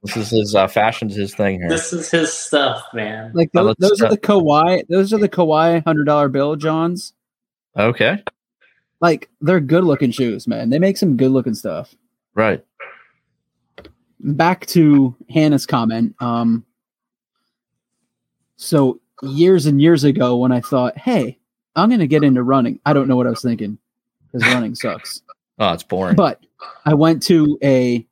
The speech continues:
Speaker 1: I ran
Speaker 3: it's called the
Speaker 1: four
Speaker 3: Inside Line. It's a, it's a runner's store. And just by the way I walked, they could tell what my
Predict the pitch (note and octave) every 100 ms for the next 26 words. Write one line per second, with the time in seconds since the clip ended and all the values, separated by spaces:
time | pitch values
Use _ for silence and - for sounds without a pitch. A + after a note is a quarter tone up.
0 | _ _ _ B2 B2 F#2 - C3 C3 C3
1 | D3+ C#3 C3+ B2 A#2 A#2 _ - C3 -
2 | C3 A2 _ _ _ - _ C3+ C#3+ C3
3 | C#3+ C#3 C3 - - - C#3 A2+ G2+ -
4 | - - - _ _ _ _ - D3 C#3+
5 | C#3 C3+ - B2+ D#3+ G3+ - F3+ F3+ E3
6 | D3 E3 F#3 D#3 B2+ D3 E3+ - - -
7 | - _ _ _ _ _ - C#3 C#3+ B2+
8 | C#3+ C3 B2+ B2 B2+ C3 C#3+ B2 B2